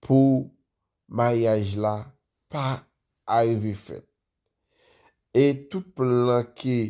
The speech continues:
manndela ap eseye fè yo sanse tonbe alo paske rachèl p ap jwenn kòb la E li p ap jwe avèk rachèl,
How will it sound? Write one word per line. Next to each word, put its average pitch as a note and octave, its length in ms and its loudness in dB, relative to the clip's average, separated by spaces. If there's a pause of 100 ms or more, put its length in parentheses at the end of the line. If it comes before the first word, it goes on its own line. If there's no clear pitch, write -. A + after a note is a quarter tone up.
(200)
manndela G#2+ 760 -2
ap - 260 -8
eseye G2+ 400 -6
fè G2 260 -10 (100)
yo F3 180 4
sanse D#3+ 500 -8
tonbe B2 360 -6
alo C3+ 360 -2 (760)
paske B2 520 -2 (160)
rachèl A#2+ 480 0
p G#3 100 0
ap E3 160 4
jwenn A2+ 220 -4
kòb F2 280 -8
la B2 140 -6 (1080)
E A2+ 120 2 (280)
li A2+ 240 -2
p A2+ 160 -2
ap B2+ 160 4
jwe F#2+ 320 -6
avèk F2+ 440 -10
rachèl, D#3+ 500 -2